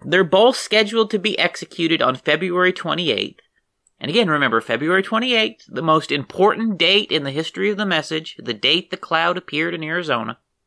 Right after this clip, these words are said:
And it just so happens that these two were set to be executed that day.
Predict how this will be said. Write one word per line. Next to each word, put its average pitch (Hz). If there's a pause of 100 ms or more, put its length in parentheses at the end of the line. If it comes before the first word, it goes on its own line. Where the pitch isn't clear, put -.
(1120)
And 165
it 135
just 208
so 240
happens 117
that 127
these 165
two 165
were 127
set -
to 151
be 127
executed 98
that 110
day. 90